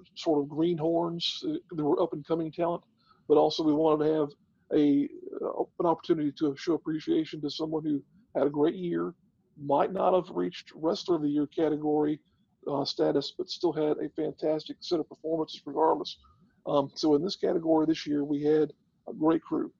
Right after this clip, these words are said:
This was, to me, this is kind of an M V P list here as well in terms of talent from this area. But in this category, our finalists were Drew Adler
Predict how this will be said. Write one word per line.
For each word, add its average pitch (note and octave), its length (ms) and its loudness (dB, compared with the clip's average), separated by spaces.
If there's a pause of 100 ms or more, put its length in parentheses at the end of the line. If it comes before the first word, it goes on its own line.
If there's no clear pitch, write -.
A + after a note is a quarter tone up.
This D#3+ 220 0
was, D3 360 -4 (260)
to D#3 80 -4
me, E3 220 2
this F3 160 2
is D3+ 100 -6
kind E3 220 0
of D#3 80 2
an D#3 100 2
M D#3+ 140 -2
V D3+ 160 -2
P E3+ 220 -4
list D3+ 280 -2
here D#3 200 -2
as C#3+ 60 -4
well D3+ 360 2 (480)
in D#3 100 -4
terms D3+ 300 0
of C#3+ 140 -2 (140)
talent D#3+ 380 0
from D#3 100 -8
this D3+ 220 -4
area. E3 380 0 (420)
But C#3+ 300 0
in D3+ 120 -6
this F3 140 -2
category, D#3+ 520 2
our E3 200 -4
finalists D#3+ 400 0
were D3+ 120 -4
Drew D3+ 280 -2
Adler F3 420 2